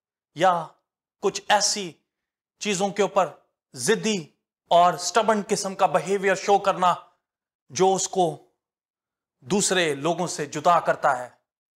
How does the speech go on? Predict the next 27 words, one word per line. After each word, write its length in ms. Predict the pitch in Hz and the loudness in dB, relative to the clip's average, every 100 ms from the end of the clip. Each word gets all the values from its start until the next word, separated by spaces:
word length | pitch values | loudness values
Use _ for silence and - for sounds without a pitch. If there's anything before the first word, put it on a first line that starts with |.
| _ _ _ _ 143 | _ _ _ _ 0
और 440 | 143 135 135 - _ _ _ _ _ | 2 2 -2 -12 _ _ _ _ _
फिर 380 | 196 202 147 - _ _ _ _ | 0 0 -2 -14 _ _ _ _
ऐसा 240 | 175 180 208 | -2 0 -2
इंसान 480 | 185 - 190 175 147 _ _ _ _ _ | -2 0 0 0 -4 _ _ _ _ _
ज्यादा 280 | 127 165 170 | 0 2 4
लोगों 280 | 175 180 180 | 2 2 0
से 160 | 165 160 | -2 -4
घुल 440 | 143 185 160 _ _ | -2 -2 -4 _ _
मिल 220 | 151 180 180 | -4 -2 -2
नहीं 200 | 175 185 | -4 0
पाता, 480 | 175 170 175 147 _ _ _ _ _ _ - | 0 0 -2 -2 _ _ _ _ _ _ -8
ज्यादा 300 | 131 175 190 | 0 2 4
लोगों 260 | 185 170 185 | 2 0 -2
से 180 | - | -4
दूरी 280 | 156 175 202 | -4 -4 -2
इख्तियार 380 | 180 - 190 180 | -4 0 2 2
करता 320 | 185 175 185 | 0 0 0
है 260 | 160 151 - _ _ _ | 0 -6 -12 _ _ _
और 180 | 175 175 | -2 0
अपने 260 | 180 175 190 | -2 -2 0
आप 220 | 190 180 | 0 0
को 240 | - 165 - _ _ - | -2 -4 -6 _ _ -10
एक 200 | 151 - - | -10 -6 0
आला 420 | 202 202 170 131 _ _ _ _ _ _ _ | 2 4 0 -4 _ _ _ _ _ _ _
और 200 | 160 170 | 0 0
एक 260 | 185 185 - - _ _ _ _ _ _ | -2 -4 -6 -18 _ _ _ _ _ _
अजीम 480 | 151 139 202 233 175 | -6 -2 0 0 -2